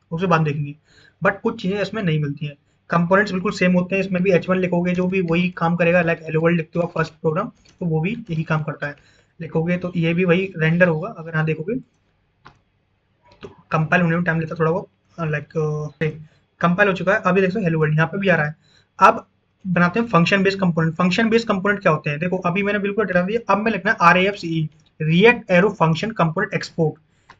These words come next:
ये होता है आपका एरो function जो आप simple JavaScript में लिखते हो, इसमें आप return method लगाते हो। रिटर्न में क्या करता है, Automatic render कर देता है।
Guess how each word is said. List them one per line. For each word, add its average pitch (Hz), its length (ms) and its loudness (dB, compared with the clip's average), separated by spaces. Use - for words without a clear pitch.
ये 196 80 4
होता 208 200 4
है 220 60 4
आपका 185 260 4
एरो 180 180 2
function 196 380 -2
जो 202 220 -4
आप 190 160 4
simple 185 380 0
JavaScript 165 460 0
में 190 80 -2
लिखते 165 220 -4
हो, 202 60 0
इसमें 196 240 -2
आप 180 100 0
return 185 240 4
method 190 180 2
लगाते 160 340 2
हो। 156 60 -10
रिटर्न 196 180 -4
में 196 160 -4
क्या 185 160 0
करता 160 220 -4
है, 190 140 -2
Automatic 185 400 -2
render 156 280 -2
कर 165 120 -4
देता 151 200 -4
है। 135 140 -8